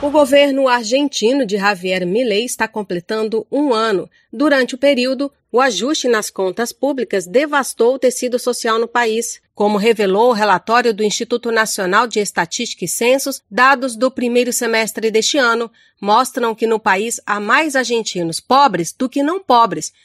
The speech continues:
quase cinquenta e três por cento. Nas redes sociais, ao defender o governo Lula, a presidenta nacional do Partido dos Trabalhadores, Gleisi Hoffmann, comparou a gestão federal com o governo do presidente ultradireitista argentino.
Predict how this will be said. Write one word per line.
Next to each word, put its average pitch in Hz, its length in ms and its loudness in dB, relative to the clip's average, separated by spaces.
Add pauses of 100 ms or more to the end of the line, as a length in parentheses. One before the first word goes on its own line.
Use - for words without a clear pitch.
(160)
quase 254 360 2
cinquenta 262 640 -2
e 202 80 -4
três 208 240 -4
por 220 180 -6
cento. 202 500 -2 (240)
Nas 240 220 2
redes 254 240 0
sociais, 247 540 2
ao 226 100 2
defender 214 500 0
o 220 60 0
governo 196 460 -2
Lula, 247 400 0 (200)
a 247 240 6
presidenta 254 540 0
nacional 226 400 0
do 214 100 -6
Partido 208 440 -2
dos 196 160 -4
Trabalhadores, 208 840 0
Gleisi 269 440 0
Hoffmann, 226 500 0 (320)
comparou 285 440 4
a 269 100 2
gestão 247 360 -2
federal 226 640 2
com 247 260 0
o 247 40 -6
governo 233 500 4
do 233 100 0
presidente 220 680 -2
ultradireitista 233 1120 -2
argentino. 240 760 -2